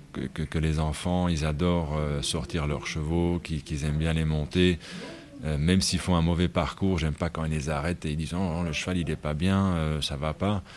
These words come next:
Mais moi, ça m'a, enfin, ça arrive à tout le monde, hein. Il y a un mauvais parcours, on monte mal, on fait douze points, seize points. Bah, c'est pas, c'est pas la faute du cheval. Enfin, il a un mauvais jour, on sort une longue de, du parcours, on le caresse et puis on se dit : « Ça va aller mieux demain. »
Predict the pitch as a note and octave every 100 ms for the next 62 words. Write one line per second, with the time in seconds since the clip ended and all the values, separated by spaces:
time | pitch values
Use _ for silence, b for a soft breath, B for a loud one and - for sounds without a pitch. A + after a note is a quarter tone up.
0 | B B B B - E2 F2 F#2 A2 G2
1 | F#2 E2 D#2+ D#2+ D2 C#2+ D#2 D#2+ - G#2
2 | A2+ G2 D2+ C#2+ D2+ D2+ D2+ E2 D#2+ -
3 | E2+ - A2 G#2 E2 D#2 D2+ D#2 F#2+ G#2+
4 | D2+ E2+ C#2+ D#2+ - F#2+ E2 D#2+ C2+ -
5 | A2+ G#2+ - B B B B B - D#2
6 | - D#2+ D#2+ C#2+ D#2+ E2+ D#2+ D2+ F2 D2+
7 | D#2+ - A#2 F#2 - C#2 D2+ D2+ D#2 E2+
8 | D#2+ D#2+ F2+ A2+ A2 F#2+ B B B B
9 | - - A#1 C#2 G2 D#2 E2+ F2 F#2+ F2+
10 | E2+ E2 D#2+ D#2 D#2 - D2 - A#2 G#2
11 | E2 E2 D2+ A2 - D#2+ F2 D2+ D#2 D#2
12 | D#2 C#2+ D2 D2+ D#2 F#2 G2+